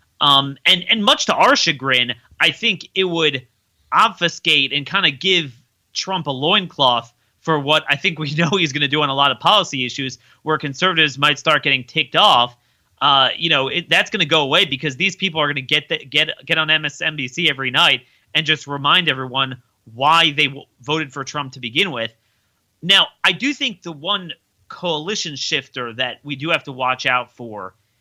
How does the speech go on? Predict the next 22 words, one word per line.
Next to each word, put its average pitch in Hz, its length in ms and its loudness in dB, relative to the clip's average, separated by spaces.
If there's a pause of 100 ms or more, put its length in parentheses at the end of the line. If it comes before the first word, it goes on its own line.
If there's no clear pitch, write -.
(460)
is 160 260 -2
what 143 400 -2
happens 151 560 -2
to 143 140 -8
the 123 100 -8
suburban 131 580 -8
voters 110 640 -6
that 117 200 -4
were 113 320 -6 (300)
the 123 120 -6 (140)
extra 147 420 -2
tranche 170 600 -4
of 110 80 -14
suburban 113 480 -12
voters 101 440 -12 (300)
that 135 160 0
we've 120 240 -8
bled 127 560 0 (680)
the 143 100 -10
last 147 420 -2
few 156 160 -8
years. 127 760 -6